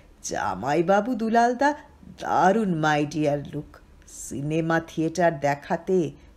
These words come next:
খাওয়াতে কোথাও কার্পণ্য নেই। জবা শালিটি তাকে চন্দনের ফোঁটায় সাজিয়ে দিয়েছিল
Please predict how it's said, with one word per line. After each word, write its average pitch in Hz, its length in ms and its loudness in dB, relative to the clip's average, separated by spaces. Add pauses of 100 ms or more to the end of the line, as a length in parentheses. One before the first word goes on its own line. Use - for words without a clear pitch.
(160)
খাওয়াতে 151 880 2 (600)
কোথাও 151 600 -2
কার্পণ্য 160 840 0
নেই। 139 260 -6 (1080)
জবা 226 440 6
শালিটি 330 500 2
তাকে 330 280 0 (420)
চন্দনের 214 580 0 (100)
ফোঁটায় 208 380 -2
সাজিয়ে 165 500 -2
দিয়েছিল 139 560 -8